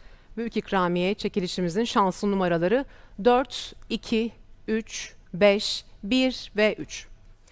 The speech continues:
Kazananları şimdiden tebrik ediyoruz sevgili izleyicilerimiz ve Milli Piyango çekilişimizin de sonuna geliyoruz böylelikle.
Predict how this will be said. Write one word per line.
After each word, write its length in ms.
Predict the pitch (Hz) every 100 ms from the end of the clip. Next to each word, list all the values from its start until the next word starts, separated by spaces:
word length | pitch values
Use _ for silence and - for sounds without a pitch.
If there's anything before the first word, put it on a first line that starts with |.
| - - - - -
Kazananları 640 | 285 262 247 233 233 247
şimdiden 520 | - 254 226 214 220
tebrik 340 | 240 208 214
ediyoruz 640 | 233 196 185 202 - - - - - - _ _ -
sevgili 400 | - 202 180 185
izleyicilerimiz 800 | 175 185 180 175 180 220 - 180
ve 160 | 196 202
Milli 280 | 190 185
Piyango 360 | 202 214 202 196
çekilişimizin 680 | - 208 190 185 185 170 180
de 60 | 254
sonuna 360 | - 196 196
geliyoruz 540 | 185 180 160 165 - -
böylelikle. 520 | 180 165 160 - 233